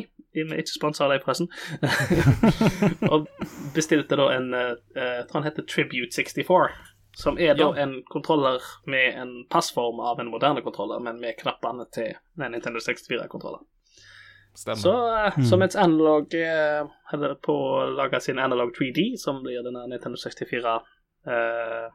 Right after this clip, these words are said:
Speaker 1: F P G A-baserte maskinen sin, så storkoser jeg meg med Misteren, som endelig, etter, jeg vet ikke hvor mange år jeg har hatt den nå, to, jeg har endelig fått tre D-printet et skall til han. <laughs> Tidligere så har det bare ligget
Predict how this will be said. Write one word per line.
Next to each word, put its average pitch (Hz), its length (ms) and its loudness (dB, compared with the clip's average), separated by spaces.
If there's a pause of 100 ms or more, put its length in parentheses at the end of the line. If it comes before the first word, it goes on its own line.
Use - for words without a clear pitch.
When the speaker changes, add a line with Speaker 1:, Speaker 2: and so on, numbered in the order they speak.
(440)
Speaker 1:
F - 180 -8
P 127 160 -2
G 131 200 -2
A-baserte 120 400 -2
maskinen 120 340 -4
sin, 151 160 -6
så 139 260 -4 (500)
storkoser 180 440 0
jeg 131 40 2
meg 131 120 0
med 127 180 2
Misteren, - 380 -2
som 175 180 4
endelig, 160 460 2 (380)
etter, 135 540 2
jeg 135 280 -6
vet 127 100 -4
ikke - 120 -12
hvor 123 100 -4
mange 120 80 -2
år 110 120 0
jeg 110 80 -2
har 120 80 0
hatt - 40 -14
den 127 100 -4
nå, 151 140 -6
to, 147 160 2 (1000)
jeg 151 140 6
har 147 80 8
endelig 139 220 6
fått - 160 0
tre 143 100 6
D-printet 127 300 -2
et 120 100 -2
skall 135 260 4
til 123 180 2
han. - 100 -2
<laughs> 160 680 4
Tidligere 135 360 4
så 135 120 4
har 131 120 6
det - 20 -2
bare 123 140 4
ligget 123 320 4